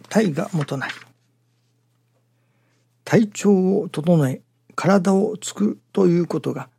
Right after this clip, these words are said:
大切であるということはもちろんだが、健康が災いのもとにならぬように、何事にも信心になることを忘れてはならない。何事も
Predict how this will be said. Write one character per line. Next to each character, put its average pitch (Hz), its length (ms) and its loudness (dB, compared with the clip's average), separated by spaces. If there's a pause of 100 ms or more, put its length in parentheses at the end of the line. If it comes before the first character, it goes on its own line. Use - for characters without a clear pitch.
(160)
大 - 180 0
切 180 380 -4
で 190 140 0
あ 180 120 0
る 190 80 0
と 147 220 -6
い 156 120 0
う 147 60 0
こ 151 160 -4
と 175 140 -2
は 208 160 2
も 139 140 -2
ち - 180 -8
ろ 175 100 2
ん 175 100 -6
だ 123 120 -10
が、 - 160 -16 (580)
健 165 260 4
康 165 220 0
が 156 220 -2 (100)
災 208 540 4
い - 20 10
の 208 120 10
も 190 120 4
と 202 140 2
に 190 160 4
な 165 140 0
ら 208 120 2
ぬ 220 140 2
よ 214 200 2
う 143 40 -6
に、 143 80 -12 (520)
何 175 220 6
事 165 260 0
に 165 100 4
も 165 340 0
信 247 360 0
心 151 280 0
に 143 160 -2
な 165 120 2
る 170 120 0
こ 143 120 -8
と 185 120 0
を - 240 2
忘 151 260 -4
れ 147 80 0
て 151 140 -4
は 214 240 -2
な 139 80 -2
ら 131 100 -4
な 127 120 -12
い。 - 100 -20 (4000)
何 139 380 2
事 180 280 2
も - 460 0